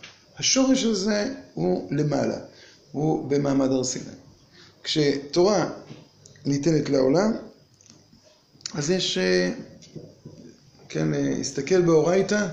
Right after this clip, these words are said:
וברא עלמא. יש סדר חדש לעולם, סדר חדש של דבקות במציאות. והדבקות הזו כמציאות, כמציאות עליונה, עוד לפני שהיא נכנסת לתוך מהלך ההיסטוריה,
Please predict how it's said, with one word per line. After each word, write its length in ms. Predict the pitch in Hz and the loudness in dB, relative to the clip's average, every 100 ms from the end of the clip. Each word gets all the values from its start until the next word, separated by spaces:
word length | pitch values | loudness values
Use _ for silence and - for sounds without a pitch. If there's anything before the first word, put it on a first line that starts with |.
| - - - - | -8 -20 -20 -8
וברא 440 | 147 135 151 156 143 | -6 0 2 2 2
עלמא. 220 | 135 123 | 2 2
יש 200 | 143 165 | 2 0
סדר 520 | - 190 170 175 156 | 2 2 4 4 2
חדש 340 | - 135 143 139 | -4 -4 -4 -4
לעולם, 260 | - 123 117 | -2 0 0
סדר 300 | - 160 156 | 0 0 0
חדש 300 | 143 160 - | 0 0 0
של 100 | 135 | -4
דבקות 380 | 123 127 151 139 | -6 -6 -4 -2
במציאות. 500 | 131 123 - - - - - - - - | -2 -2 -6 -8 -12 -18 -20 -20 -20 -12
והדבקות 1400 | 123 147 139 147 143 143 - - - 127 147 175 233 202 | -2 0 2 2 0 -2 -8 -18 -18 -2 0 2 2 2
הזו 400 | 185 190 180 151 - | 2 4 2 0 -6
כמציאות, 1080 | - 208 202 180 175 - 117 175 135 - - - - - | -2 0 2 2 0 -2 -2 0 0 -4 -12 -14 -20 -8
כמציאות 580 | 139 139 139 117 - 170 | -2 -2 -2 -2 0 2
עליונה, 440 | 156 151 156 151 | 2 2 2 0
עוד 180 | - 139 | 0 -2
לפני 400 | 143 - 196 214 | -2 -2 2 4
שהיא 240 | 190 180 160 | 4 2 0
נכנסת 500 | 151 180 170 147 143 | 2 0 0 0 -4
לתוך 420 | 131 180 175 - | -2 0 0 0
מהלך 420 | 143 139 156 160 | -2 0 0 0
ההיסטוריה, 600 | 139 127 - 135 123 131 | 0 -2 0 0 2 0